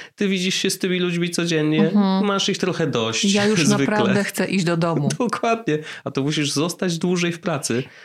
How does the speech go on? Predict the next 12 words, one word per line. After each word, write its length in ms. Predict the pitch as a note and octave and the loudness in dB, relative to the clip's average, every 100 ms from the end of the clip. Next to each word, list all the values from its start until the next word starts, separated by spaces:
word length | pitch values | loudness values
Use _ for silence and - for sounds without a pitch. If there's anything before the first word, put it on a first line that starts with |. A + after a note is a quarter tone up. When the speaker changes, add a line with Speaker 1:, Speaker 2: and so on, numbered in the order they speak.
| - - | -18 -4
Speaker 1:
tylko 260 | C#3+ D#3 | 0 0
po 120 | D3+ C#3+ | 0 0
to, 120 | C#3 | 0
żeby 380 | C#3 C3+ C3+ B2+ - - | 2 2 0 -2 -10 -12
przybić 360 | - D#3 D#3 D3 | -4 -2 -2 -2
piątki, 760 | D3+ C#3+ C#3+ - D3 D3 C#3+ - - _ | -2 -2 -2 -4 -2 -2 -2 -8 -20 _
pokazać, 480 | G2+ A#2+ B2 B2+ A2+ | -4 -2 0 0 0
że 200 | A#2 A2+ | 0 0
nie 200 | A#2 A#2 | 0 -2
jesteś 340 | A2+ - A2 | -2 -2 -2
tylko 260 | B2 A2 G#2+ | -2 -2 -2
cyferką, 800 | - G#2 G#2+ A2 A2 G2+ G2+ | -4 -2 -2 -2 -2 0 -2